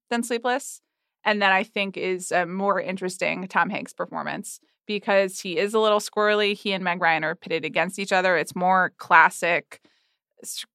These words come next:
screwball rom-com of th-, their enemies until the very end. And You've Got Mail also ultimately relies on a speech that Tom Hanks gives to Meg Ryan where he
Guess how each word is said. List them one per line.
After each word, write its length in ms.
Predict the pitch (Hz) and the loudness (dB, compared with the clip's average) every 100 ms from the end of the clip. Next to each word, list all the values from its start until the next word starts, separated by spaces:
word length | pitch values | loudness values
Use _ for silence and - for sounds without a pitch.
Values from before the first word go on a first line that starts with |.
| _ - | _ -14
screwball 680 | - - 220 202 196 190 | -12 -4 -2 4 6 8
rom-com 680 | 185 180 190 214 196 208 214 - _ | 8 6 6 6 8 6 0 -6 _
of 420 | 190 180 180 - - | 2 2 -2 -12 -2
th-, 140 | 185 180 | -2 2
their 160 | 180 | 2
enemies 540 | 185 196 208 214 208 - | 4 2 0 0 -4 -2
until 220 | 196 190 | 0 0
the 80 | 185 | 0
very 260 | 180 170 165 | 0 0 0
end. 320 | 180 214 220 - - | 2 0 -2 -8 -4
And 400 | 196 190 190 190 - _ _ _ _ | -2 -2 -2 -6 -12 _ _ _ _
You've 180 | 330 - | 2 6
Got 160 | 587 | 6
Mail 220 | 508 466 - 254 | 8 8 10 8
also 380 | 277 294 254 - | 6 6 6 6
ultimately 680 | 226 226 233 220 214 202 196 - | 4 4 -2 0 2 0 -2 -2
relies 680 | 202 190 185 185 190 185 - - | -2 4 8 8 8 2 -4 0
on 440 | 190 185 190 180 _ - | 0 2 -2 -6 _ -4
a 160 | - | -2
speech 680 | 196 - - 294 196 - - - | -2 -6 2 2 2 -2 -6 2
that 160 | 196 | 2
Tom 220 | - 202 202 | 6 2 4
Hanks 280 | 208 180 | -2 -4
gives 300 | - 302 262 - | 0 2 2 -2
to 100 | 190 | -2
Meg 200 | 160 160 | -2 -2
Ryan 500 | 151 160 156 156 - _ _ _ _ _ | -2 -2 -4 -6 -12 _ _ _ _ _
where 640 | 185 202 202 196 196 196 - _ _ _ | -2 2 4 6 6 4 -2 _ _ _
he 640 | - - 208 202 196 196 | -18 -12 -6 -4 -2 -4